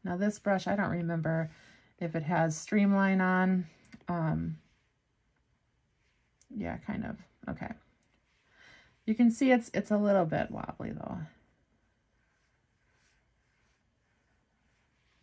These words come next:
Now let's say I want this to be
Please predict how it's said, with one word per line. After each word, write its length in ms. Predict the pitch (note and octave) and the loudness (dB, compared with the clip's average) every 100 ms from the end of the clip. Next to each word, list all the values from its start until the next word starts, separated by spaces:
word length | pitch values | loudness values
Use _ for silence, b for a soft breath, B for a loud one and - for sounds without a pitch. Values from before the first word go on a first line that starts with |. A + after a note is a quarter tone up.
| _ _ _ b b b b b _ | _ _ _ b b b b b _
Now 120 | F#3+ | 6
let's 220 | G#3+ A#3+ B3+ | 8 8 6
say 80 | |
I 140 | A3+ G3+ | 6 6
want 260 | F#3+ G3 | 4 2
this 160 | F3+ D#3+ | 0 -6
to 120 | - | -6
be 500 | E3+ F3 E3+ E3 E3 | -6 -4 -2 -2 -4